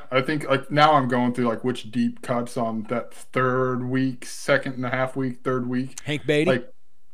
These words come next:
Speaker 1: Hank Beatty, Ezekiel Holmes.
Speaker 2: Mm-hmm.
Speaker 1: I think his story, uh, finally getting that, and, and then he gets injured early on in the season, and it sounds, it looked like it's pretty gnarly, and to
Speaker 2: Yep.
Speaker 1: come back, and we'll see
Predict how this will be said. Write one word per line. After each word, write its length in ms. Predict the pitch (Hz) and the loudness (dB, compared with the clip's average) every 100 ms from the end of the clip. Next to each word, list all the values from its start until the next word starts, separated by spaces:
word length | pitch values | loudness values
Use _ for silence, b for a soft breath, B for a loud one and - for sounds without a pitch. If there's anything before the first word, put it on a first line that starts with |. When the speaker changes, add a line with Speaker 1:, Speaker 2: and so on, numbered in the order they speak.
| - - - | -14 -14 -8
Speaker 1:
Hank 200 | 127 165 | -4 -2
Beatty, 480 | 160 156 160 156 151 - - | 0 0 0 -2 -6 -12 -12
Ezekiel 520 | 113 127 139 180 135 | -4 0 2 2 2
Holmes. 540 | 120 113 139 160 - - 117 | 2 0 -2 -4 -10 -12 -12
Speaker 2:
Mm-hmm. 260 | 98 123 320 - - - - - - - - - - - | -10 -10 -10 -12 -14 -14 -14 -14 -14 -14 -14 -14 -14 -12
Speaker 1:
I 160 | - 123 | -6 -6
think 360 | 123 139 135 131 | 0 2 2 2
his 320 | 139 139 - | 0 0 0
story, 480 | 139 135 139 135 123 | 2 4 6 4 2
uh, 280 | 113 107 | -2 -4
finally 400 | 110 120 135 135 | -4 2 4 4
getting 300 | 131 139 135 127 | 4 2 2 2
that, 340 | 123 120 113 | 2 2 0
and, 140 | 113 110 | -4 -6
and 140 | 113 | -4
then 100 | 120 | 0
he 80 | 120 | 0
gets 220 | 123 - | -2 -2
injured 300 | 123 123 123 | -2 0 0
early 280 | 120 120 120 | 0 0 0
on 200 | 117 117 | 0 -2
in 80 | 113 | -4
the 80 | |
season, 520 | 101 - 117 107 113 101 | -8 -4 -4 -2 -4 -4
and 300 | 98 98 b b b b - | -6 -10 b b b b -14
it 60 | - | -12
sounds, 340 | - 117 151 | -8 -6 -6
it 260 | 113 107 101 | -8 -8 -6
looked 200 | 151 101 | -6 -6
like 100 | 95 | -6
it's 180 | 101 | -8
pretty 220 | 101 117 110 | -6 -4 -4
gnarly, 520 | 104 117 117 117 117 | -2 0 0 -2 -6
and 220 | 113 107 | -10 -6
to 60 | 104 | -4
Speaker 2:
Yep. 80 | 110 | -2
Speaker 1:
come 180 | 120 117 | -2 0
back, 280 | 113 113 | -2 -2
and 100 | 113 | -4
we'll 100 | 110 | -6
see 240 | - 127 | -2 0